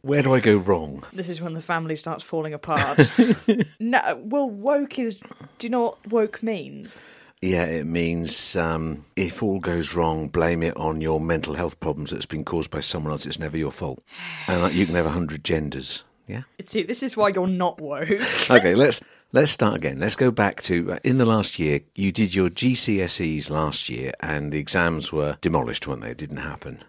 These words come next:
Speaker 2: Yeah,
Speaker 1: Um,
Speaker 2: obviously because of the pandemic, they couldn't have us in. We couldn't do the exams, so they told us, well, Boris announced it, and we just got predicted grades.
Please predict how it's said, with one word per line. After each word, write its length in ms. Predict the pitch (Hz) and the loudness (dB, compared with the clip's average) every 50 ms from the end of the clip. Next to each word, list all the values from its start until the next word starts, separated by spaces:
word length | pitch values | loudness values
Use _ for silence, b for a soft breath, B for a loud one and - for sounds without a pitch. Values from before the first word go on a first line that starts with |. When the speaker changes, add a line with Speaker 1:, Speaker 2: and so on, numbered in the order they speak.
| _ | _
Speaker 2:
Yeah, 420 | - 180 185 196 175 135 127 127 - | -14 -8 -4 -2 -2 -2 -4 -6 -8
Speaker 1:
Um, 40 | - - | -8 -8
Speaker 2:
obviously 260 | 185 175 180 - 180 | -8 -8 -8 -10 -10
because 260 | 170 175 170 185 165 | -10 -12 -12 -12 -12
of 60 | 165 156 | -10 -10
the 80 | 175 | -10
pandemic, 580 | 175 - 165 160 156 160 160 156 147 143 - - | -10 -8 -10 -8 -4 -4 -4 -4 -4 -8 -10 -6
they 320 | - 160 151 151 147 147 - | -6 -4 -4 -4 -6 -8 -12
couldn't 380 | - - 185 165 160 156 - - | -12 -10 -10 -8 -10 -12 -14 -12
have 180 | - 160 156 151 | -12 -12 -10 -10
us 160 | 156 - - | -10 -8 -6
in. 320 | 160 160 156 156 160 151 - - | -4 -4 -4 -6 -10 -12 -14 -12
We 120 | - 170 170 | -12 -12 -10
couldn't 280 | - 180 165 160 - | -12 -14 -14 -14 -14
do 80 | - 151 | -14 -12
the 120 | 147 143 | -12 -12
exams, 540 | 139 156 147 165 170 160 156 156 151 151 - | -12 -10 -8 -8 -6 -6 -6 -8 -10 -10 -12
so 500 | - - 165 151 151 147 147 147 143 139 _ _ - | -10 -8 -6 -6 -6 -6 -6 -8 -10 -12 _ _ -12
they 180 | 147 147 151 | -10 -10 -10
told 400 | 151 - - 190 175 170 170 156 | -10 -10 -6 -4 -4 -4 -2 -2
us, 580 | 156 147 135 147 - - - - - - - - - | -2 -2 -4 -4 -6 -8 -10 -8 -10 -12 -14 -12 -6
well, 220 | - 151 120 113 _ | -4 -4 -4 -4 _
Boris 320 | - 156 147 135 139 - - | -4 -4 -4 -4 -4 -8 -10
announced 420 | 147 143 143 156 156 - - - | -8 -8 -8 -8 -10 -10 -10 -8
it, 180 | 170 151 151 - | -6 -6 -6 -6
and 320 | - 147 147 151 147 143 143 | -8 -10 -10 -12 -14 -16 -14
we 260 | 143 156 156 151 143 | -12 -10 -10 -10 -10
just 280 | 131 - 156 147 - | -12 -12 -12 -12 -10
got 180 | - 151 - _ | -12 -12 -12 _
predicted 480 | - 160 147 160 - - - 156 - - | -16 -14 -12 -12 -14 -14 -14 -18 -14 -10
grades. 560 | 147 143 135 120 123 - - - - - | -8 -8 -6 -8 -10 -10 -14 -16 -16 -16